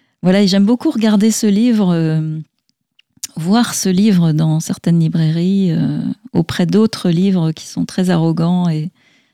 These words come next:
très gros, avec des portraits en, et des titres assez prétentieux. Et j'aime beaucoup voir ce petit livre discrètement installé juste à côté. Donc, je, j'ai très envie d'inviter à li-,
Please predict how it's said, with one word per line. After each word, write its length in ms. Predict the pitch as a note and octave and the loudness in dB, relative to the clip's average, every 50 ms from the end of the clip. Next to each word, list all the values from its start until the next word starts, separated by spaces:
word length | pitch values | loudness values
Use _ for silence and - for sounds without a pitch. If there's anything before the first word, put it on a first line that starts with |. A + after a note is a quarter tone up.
| _ _ | _ _
très 180 | - - - D#3+ | -18 -10 -8 -8
gros, 380 | D3 E3+ E3+ D#3 E3 E3+ F3 F3+ | -6 -6 -4 -2 0 2 2 2
avec 220 | D#3+ D3 D3 - | 0 0 -4 -6
des 240 | - - D#3 - - - | -6 -8 -8 -8 -8 -6
portraits 640 | - F#3 - - - - - E3+ E3 E3 E3 D#3+ D#3 | -4 -4 -4 -4 -6 -8 -8 -6 -4 -2 -2 -2 -2
en, 340 | D3+ D3+ D3+ D#3 D3+ F3 F#3 - _ _ _ _ _ _ - | -2 -4 -4 -6 -6 -8 -8 -12 _ _ _ _ _ _ -8
et 60 | D3+ | -4
des 140 | D3+ F3 F3 | 0 0 0
titres 500 | - - - - G3+ F#3+ - - - D#3 | 0 -2 -2 -2 -2 -4 -6 -8 -6 -4
assez 320 | D#3 D#3 D#3+ D#3+ - - F#3+ | -2 -2 -2 -2 -4 -4 -6
prétentieux. 720 | - - - F3+ - - E3 E3 - - - G3 G3+ G#3 G#3 | -8 -6 -6 -6 -4 -2 -2 -2 -4 -4 -4 -2 -2 0 -2
Et 160 | F#3 E3 E3 | -2 -2 -2
j'aime 200 | E3+ D#3+ D#3+ E3 | -2 -2 -2 -2
beaucoup 260 | F#3 G3 - - A#3 | -4 -4 -4 -4 -4
voir 240 | G3 F3+ G#3 G#3 - | -2 -2 -2 -2 -4
ce 120 | - - | -6 -10
petit 380 | E3+ - - B3 - - - G3+ | -8 -6 -6 -6 -6 -4 -4 -4
livre 240 | G3 G3+ G#3 G3+ F#3+ | -2 -2 -2 -4 -6
discrètement 640 | - - - - - - - F3 - - F#3+ G3 F#3+ | -10 -16 -20 -20 -10 -8 -8 -8 -4 -2 0 0 0
installé 460 | F3+ F3+ - - - F3 E3+ F#3 F#3 | 0 -2 -4 -4 -4 -2 -2 -2 -2
juste 240 | G3+ G3+ G#3 - - | -4 -6 -8 -6 -6
à 80 | F#3+ | -6
côté. 400 | - - F3+ E3+ - - G#3 G#3 - _ _ _ _ _ _ _ _ - | -4 -4 -6 -6 -6 -10 -12 -12 -12 _ _ _ _ _ _ _ _ -4
Donc, 240 | E3 F3+ F3+ F3 | -2 0 0 2
je, 520 | F3 F3 F3 F3 E3+ E3+ F3 E3+ E3+ - C3+ - - - _ - - - - - - | 0 0 0 0 0 0 0 0 -2 -4 -6 -8 -10 -16 _ -20 -20 -18 -18 -18 -16
j'ai 240 | - - D3+ E3+ D#3+ | -12 -10 -8 -8 -8
très 220 | - - - D4 | -6 -6 -4 0
envie 220 | E4+ G#3+ E3+ F3 | 0 0 0 0
d'inviter 420 | F3 F3 F3 F3 E3+ F3+ - - G3+ | 2 2 2 2 0 0 -2 0 2
à 80 | F#3 | 2
li-, 160 | E3+ E3+ F#3 | 2 2 0